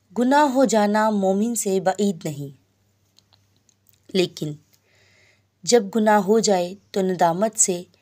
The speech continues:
पानी पानी हो जाए और सच्चे दिल से पेशमान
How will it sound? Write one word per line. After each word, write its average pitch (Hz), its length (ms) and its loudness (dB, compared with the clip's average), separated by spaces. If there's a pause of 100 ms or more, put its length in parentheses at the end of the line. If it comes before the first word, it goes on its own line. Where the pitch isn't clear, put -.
(360)
पानी 233 280 0
पानी 202 340 -2
हो 185 220 0
जाए 180 260 0 (160)
और 208 80 -4
सच्चे 233 440 -2 (100)
दिल 254 220 -2
से 208 220 0 (100)
पेशमान 175 760 -2